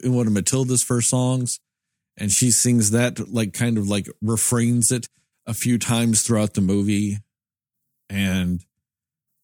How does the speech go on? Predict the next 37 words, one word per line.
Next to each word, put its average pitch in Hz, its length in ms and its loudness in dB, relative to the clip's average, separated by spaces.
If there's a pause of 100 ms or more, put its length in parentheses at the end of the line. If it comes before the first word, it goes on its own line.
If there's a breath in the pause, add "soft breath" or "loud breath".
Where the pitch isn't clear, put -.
(680)
which 226 180 0
I 311 80 4
get 123 280 2
it, 131 200 -2
because 165 320 0
that's, 185 340 0
like, 156 180 2
kind 131 320 2
of 113 80 -6
the 113 180 2
thing 117 280 0
about 104 240 -2
being 104 240 2
a 90 40 0
child, 101 600 -2
is 82 200 -4
that 80 280 -6 (1700)
yeah, 160 140 2
you're 180 160 2
gonna 185 140 2
do 143 120 4
some 110 540 0
stuff. - 440 -2
You're 226 100 0
gonna 277 120 0
do 139 80 2
some 101 220 0
stuff 87 320 -2
wrong, 82 420 -4 (580)
you 98 120 -4
know, 98 200 0
but, 95 160 -2
like, 85 300 -6 (2500)
some 165 240 2
of 156 140 2
it 160 140 -2
is 143 360 2